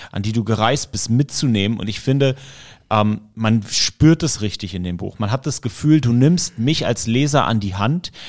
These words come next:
nimmst mich an diese Orte, guckst mir in die Augen und sagst,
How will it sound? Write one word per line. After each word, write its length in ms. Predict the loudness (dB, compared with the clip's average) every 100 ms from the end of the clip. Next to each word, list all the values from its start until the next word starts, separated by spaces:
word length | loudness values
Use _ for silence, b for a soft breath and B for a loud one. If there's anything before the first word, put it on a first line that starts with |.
| B
nimmst 360 | 2 2 2 -2
mich 180 | -4
an 140 | -2 0
diese 320 | 0 0 0
Orte, 380 | 0 0 0 -4 B -8
guckst 360 | 0 0 0 0
mir 120 | 2
in 80 | 2
die 160 | 0
Augen 300 | 0 0 0
und 140 | 0 2
sagst, 540 | 2 2 -2 -8 -12